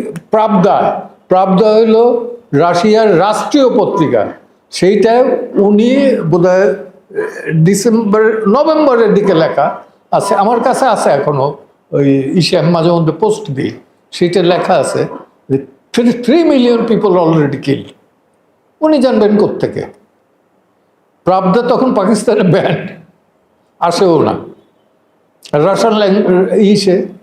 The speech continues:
তারপর বহু পাকিস্তানি পত্রিকা আছে, কার যেন জেনারেলেরই দেওয়া, যে আমরা বেশি না,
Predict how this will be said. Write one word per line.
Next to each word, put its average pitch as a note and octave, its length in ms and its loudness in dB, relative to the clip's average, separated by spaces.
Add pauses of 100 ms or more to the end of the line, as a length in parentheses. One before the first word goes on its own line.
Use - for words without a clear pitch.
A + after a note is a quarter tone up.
(320)
তারপর G3 360 0
বহু C4 640 0
পাকিস্তানি E4+ 640 2
পত্রিকা C4 480 2
আছে, F3+ 440 0 (300)
কার F#3 220 0
যেন E3+ 420 0
জেনারেলেরই C#3 600 0
দেওয়া, A#2 340 -2 (400)
যে F#3 60 0
আমরা F#3+ 540 0
বেশি F3+ 240 0
না, C3+ 200 0